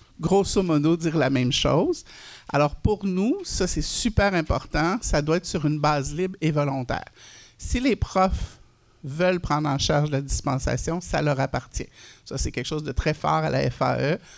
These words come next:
Le respect de l'autonomie professionnelle, on le revendique de nos vis-à-vis, que ce soit le ministère, les commissions scolaires, les directions, mais on fait la même chose avec nos membres. Donc, on essaie toujours, dans nos positions à caractère pédagogique, professionnel,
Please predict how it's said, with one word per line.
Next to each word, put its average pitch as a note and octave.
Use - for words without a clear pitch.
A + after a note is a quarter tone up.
Le C3
respect C3
de D3
l'autonomie C#3
professionnelle, C#3
on C#3
le C3+
revendique D3
de C#3
nos C#3
vis-à-vis, C#3
que -
ce D#3
soit D3
le C#3+
ministère, C#3
les C#3
commissions C3
scolaires, C#3
les C3
directions, C#3+
mais -
on B2+
fait -
la C#3+
même C3
chose C#3+
avec B2+
nos C3+
membres. B2
Donc, C3
on C3
essaie C3
toujours, D3
dans D3+
nos C3+
positions D3
à C#3
caractère C3+
pédagogique, C3
professionnel, C#3